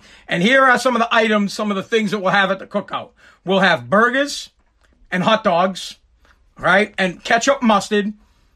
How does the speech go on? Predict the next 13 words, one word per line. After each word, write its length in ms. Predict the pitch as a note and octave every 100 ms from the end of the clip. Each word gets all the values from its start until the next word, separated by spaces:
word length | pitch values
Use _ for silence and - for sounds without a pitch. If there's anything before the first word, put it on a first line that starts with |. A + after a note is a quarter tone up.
| _ _
Heinz 480 | - B3 C4 C4 G3
ketchup. 540 | - G#3+ - G#3+ A3 _ _ _ _ _ _ _ _ _ _ _ -
I 100 | G3+
don't 140 | A#3+
cheap 240 | - B3+ B3+
out 140 | A#3
on 120 | A3+
my 100 | G#3+
ketchup. 520 | G#3 G3+ - G#3+ F#3+ _ _ -
Heinz 540 | - A3+ B3+ C4 G3+
ketchup, 540 | A#3 G#3 - A3+ - _ _ _ _ _ _ _ _ _ _ _ -
yellow 580 | C#3 D#3+ A#3+ C4 C4+ C4
mustard, 600 | A#3+ G#3+ - G#3 G#3